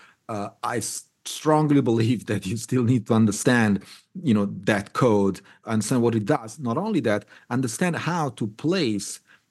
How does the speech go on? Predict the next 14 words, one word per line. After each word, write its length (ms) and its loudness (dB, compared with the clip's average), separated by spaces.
that 400 0
piece 180 0
of 180 -8
code, 300 2
you 60 -2
know, 120 -2
like, 160 -6
like 160 -4
a 60 -10
piece 200 0
of 100 -2
a 60 -4
puzzle 640 -2
in 140 4